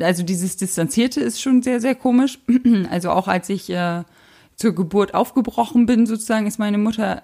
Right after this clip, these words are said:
hierher gekommen und ich fand es total merkwürdig, ähm, sie nicht zu umarmen.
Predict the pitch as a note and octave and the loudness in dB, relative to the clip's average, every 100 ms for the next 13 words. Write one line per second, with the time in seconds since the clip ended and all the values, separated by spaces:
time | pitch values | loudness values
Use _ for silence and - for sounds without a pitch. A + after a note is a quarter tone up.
0 | - F3+ F3 G3+ B3 A3+ - B3+ A3 G3+ | -6 -2 0 0 -2 -2 2 2 4 0
1 | F#3 - G#3 F#3+ - F#3+ F#3+ G#3+ G#3 G3+ | -4 -4 -4 -4 -8 -8 -2 0 2 0
2 | G3+ F#3+ G3 G#3 G#3 - - - - F#3+ | -4 -4 -2 -2 -6 -18 -20 -12 -2 2
3 | F#3+ F3+ G#3+ G#3 - F#3 F3+ E3+ G3 E3 | 2 4 2 2 -2 0 2 4 4 4
4 | D#3 | 0